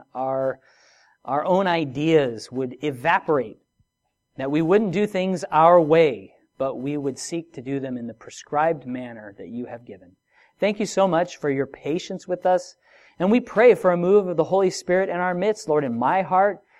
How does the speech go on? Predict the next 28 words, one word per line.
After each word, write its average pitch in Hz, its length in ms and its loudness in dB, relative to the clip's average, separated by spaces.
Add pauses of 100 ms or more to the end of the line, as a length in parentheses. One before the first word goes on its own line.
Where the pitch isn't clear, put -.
(120)
in 143 100 -6
the 143 100 -2
hearts 170 340 2
of 135 100 -2
all 202 220 8
your 170 140 2
people, 123 500 -8 (220)
not 185 200 2
just 202 200 -4
in 175 80 -2
this 165 160 -2
congregation, 147 720 -2
but 127 100 -4
across 135 400 -4
the 151 100 -6
world, 120 300 -4
Lord, 120 280 -4 (280)
the 147 80 -2
body 185 400 6
of 196 120 2
Christ, 143 540 -2 (360)
that 156 180 0
it 175 100 0
would 156 200 0
be 143 220 0
quickened 139 720 -6 (580)
to 156 240 -4
return 180 880 -4